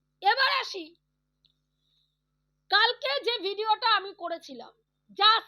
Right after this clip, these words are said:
দিদিকে নিয়ে, যে এই যে চীনা সুন্দরী জাস দিদির ঘাড়ে দোষটা চাপিয়ে নিজের কুকর্মটাকে চেপে দিয়ে, ঢেকে দিয়ে, জাস দিদির ঘাড়ে বন্দুক রেখে,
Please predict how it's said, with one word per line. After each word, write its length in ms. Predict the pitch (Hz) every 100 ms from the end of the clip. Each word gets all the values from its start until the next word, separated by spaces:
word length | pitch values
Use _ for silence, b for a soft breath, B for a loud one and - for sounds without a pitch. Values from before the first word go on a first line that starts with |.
| _
দিদিকে 380 | 339 349 339 330
নিয়ে, 340 | 277 240 - _ _ _ _ _
যে 380 | 453 480 349 359 _ _ _ _ _ _ _ -
এই 320 | 415 508 494
যে 260 | 440 539 466
চীনা 320 | 415 440 494
সুন্দরী 680 | - 427 453 480 466 359 294 _ _ _ b b -
জাস 360 | 392 440 480
দিদির 420 | 415 494 508 508
ঘাড়ে 380 | 339 - 427 494
দোষটা 500 | 320 392 427 - 480
চাপিয়ে 760 | 466 403 403 494 480 508 523 403 - _ _ b b
নিজের 500 | 403 466 508 508 480
কুকর্মটাকে 1000 | 453 466 466 480 494 494 480 453 480 466
চেপে 400 | - 415 415 466
দিয়ে, 520 | 381 403 480 453 349 - _ _ _ _ -
ঢেকে 380 | 320 349 392 330
দিয়ে, 440 | 339 381 311 254 - b b -
জাস 260 | 349 403
দিদির 280 | 392 403 415
ঘাড়ে 220 | 370 370
বন্দুক 420 | 330 285 320 349 339
রেখে, 380 | 320 339 277